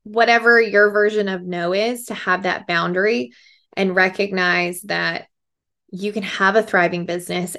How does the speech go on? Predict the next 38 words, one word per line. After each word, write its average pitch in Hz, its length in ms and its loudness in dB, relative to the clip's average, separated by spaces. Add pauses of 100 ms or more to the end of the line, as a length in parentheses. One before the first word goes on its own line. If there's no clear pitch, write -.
(100)
and 190 200 2
a 196 60 4
thriving 185 440 0
marriage 175 460 -4 (240)
and 202 260 2
be 202 140 2
a 180 40 2
good 175 220 -4
parent 175 560 -4 (200)
and 208 260 4
travel 185 300 0
the 170 100 -2
world. 180 420 0 (600)
You 226 260 -2
just 247 220 -2
can't 196 380 -6
do 202 200 0
all 117 200 -2
of 120 100 -12
those - 220 -12
things. - 340 -16
You 208 200 0
might 220 300 2
need 202 720 2
a 196 40 -4
housekeeper, - 800 -4
which - 460 -4 (420)
I 175 100 0
love. - 380 -6
Like, - 460 -8 (140)
come - 200 -10
on. 190 140 -6 (140)
<laughs> - 160 -20
Even 240 160 6
though 247 80 8
I 247 60 6
love 269 260 4
cleaning, 196 440 0